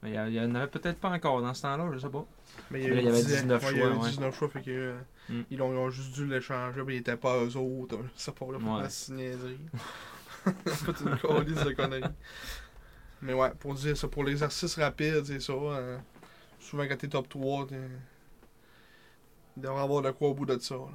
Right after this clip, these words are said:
Speaker 1: Oh, ouais.
Speaker 2: Fait qu'on en a deux top trois dans les dernières années, là.
Speaker 1: Mhm.
Speaker 2: <laughs> Il devrait avoir de quoi les deux, théoriquement.
Speaker 1: Théori-, ouais, théoriquement.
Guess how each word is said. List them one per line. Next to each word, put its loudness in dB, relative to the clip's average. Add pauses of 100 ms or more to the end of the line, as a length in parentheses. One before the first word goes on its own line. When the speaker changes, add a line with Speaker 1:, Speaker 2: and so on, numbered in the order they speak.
Speaker 1:
Oh, 2
ouais. -2 (1500)
Speaker 2:
Fait -2
qu'on -2
en 0
a 4
deux 6
top 2
trois 2
dans 2
les 0
dernières -4
années, -6 (340)
là. 0
Speaker 1:
Mhm. 0
Speaker 2:
<laughs> -6
Il -10
devrait 2
avoir 6
de 4
quoi 6
les 2
deux, 0
théoriquement. -4 (240)
Speaker 1:
Théori-, 2
ouais, 6
théoriquement. 6